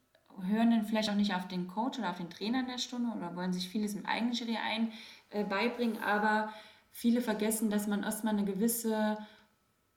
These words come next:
Grundkraft aufbauen muss, um gewisse Übungen quasi, ähm, zu vervollständigen oder zu, richtig zu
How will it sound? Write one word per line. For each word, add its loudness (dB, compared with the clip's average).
Grundkraft 2
aufbauen 4
muss, 4
um -2
gewisse 2
Übungen 2
quasi, -2
ähm, -6
zu -6
vervollständigen -2
oder -10
zu, 2
richtig 4
zu 4